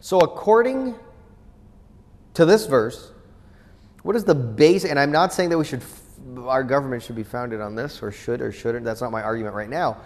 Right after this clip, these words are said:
But if we just read this verse, what is the role of this government, of the government? Promote good,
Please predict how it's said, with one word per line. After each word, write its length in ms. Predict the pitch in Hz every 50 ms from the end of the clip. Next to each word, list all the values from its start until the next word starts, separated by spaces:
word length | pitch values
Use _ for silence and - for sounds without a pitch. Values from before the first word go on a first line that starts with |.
| - - - - - - -
But 100 | - 131
if 100 | 135 123
we 120 | 139 135 127
just 340 | 110 123 160 220 214 -
read 220 | 202 202 196 190 165
this 160 | 170 160 147
verse, 400 | 143 185 202 175 127 117 - - - - - - - - -
what 280 | 123 123 151 190 202
is 120 | 202 196 165
the 120 | 170 180
role 400 | 156 135 131 123 113 117 139 - -
of 240 | 120 113 110 113
this 180 | 127 147 156 151
government, 560 | - 165 190 233 240 202 143 104 98 - - - - - - - - - - - -
of 140 | 123 123 117
the 140 | 131 - 240
government? 580 | 202 175 127 101 104 104 98 - - - - - - - - - - - - - - - - - - - - - - - - - - - - - - - - - - -
Promote 360 | - 147 147 156 185 208 185
good, 440 | 196 202 175 156 156 170 175 175